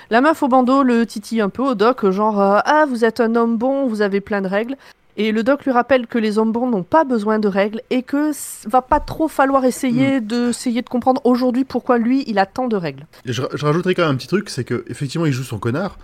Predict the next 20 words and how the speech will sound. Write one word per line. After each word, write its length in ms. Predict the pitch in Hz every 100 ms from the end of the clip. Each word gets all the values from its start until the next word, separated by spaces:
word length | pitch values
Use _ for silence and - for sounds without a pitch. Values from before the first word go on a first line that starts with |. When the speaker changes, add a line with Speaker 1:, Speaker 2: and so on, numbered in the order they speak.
| - - - 135
Speaker 2:
mais 240 | 147 180
il 140 | 160 135
leur 160 | 131
montre 300 | 143 214 -
aussi 400 | 131 - 202 - - 117 -
que, 320 | 156 185 - - _ _ _
enfin, 140 | 127
ils 40 | 123
s'en 100 | 131
sont 120 | 135
pris 160 | 117 131
à 60 |
sa 140 | 117 123
famille. 420 | 160 185 147 104 - 117 _ _ _ _ _ 127
Du 200 | 113 120
coup, 300 | 202 220 -
ils 100 | 123
vont 120 | 120
le 80 | 110
payer, 420 | 151 175 151